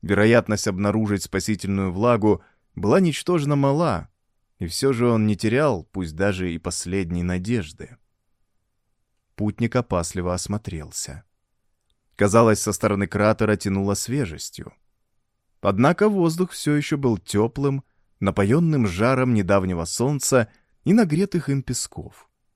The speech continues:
Он хотел приложиться к бурдюку с остатками воды. Мнилось, что бурдюк пуст и сух,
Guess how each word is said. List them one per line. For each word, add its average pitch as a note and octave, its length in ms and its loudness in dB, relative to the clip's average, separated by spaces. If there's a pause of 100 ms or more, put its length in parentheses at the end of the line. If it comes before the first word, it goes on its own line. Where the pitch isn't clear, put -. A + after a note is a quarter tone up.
(560)
Он A2 180 4
хотел A2 360 4
приложиться G#2 540 2
к F2+ 60 -8
бурдюку G2+ 480 -2
с - 80 -4
остатками A2 560 0
воды. G#2+ 540 -2 (560)
Мнилось, F3 540 4
что - 240 -4
бурдюк C3+ 420 -2
пуст - 400 -8
и B2+ 60 -4
сух, - 500 -6